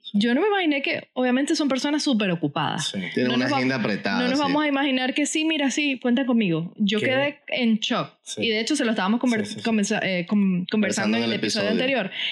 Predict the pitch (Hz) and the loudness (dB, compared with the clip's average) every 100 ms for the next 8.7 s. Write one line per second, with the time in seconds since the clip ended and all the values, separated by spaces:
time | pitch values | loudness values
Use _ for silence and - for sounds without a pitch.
0 | - 220 247 175 185 208 226 233 240 214 | -2 0 2 0 0 2 2 0 0 0
1 | 190 208 190 - _ - 220 214 233 277 | 0 0 -2 -4 _ -4 0 2 2 0
2 | - 214 240 - - 185 170 185 185 196 | -2 0 0 -4 -6 -2 0 0 2 2
3 | 277 440 - - 240 240 214 226 254 277 | 2 -2 -8 -6 -4 -2 0 2 2 2
4 | 277 226 269 240 214 226 202 - 214 226 | 0 0 2 0 0 0 -4 0 0 2
5 | 233 233 226 _ _ _ - 247 247 254 | 2 2 0 _ _ _ -2 0 2 2
6 | 247 233 269 262 - _ - 226 214 202 | -2 -2 -2 -4 -10 _ -4 0 2 2
7 | 202 226 - 269 320 262 202 190 185 196 | 0 -2 -2 -2 0 0 2 2 0 0
8 | 214 196 185 139 139 170 170 | 0 -2 -2 -2 0 -2 -4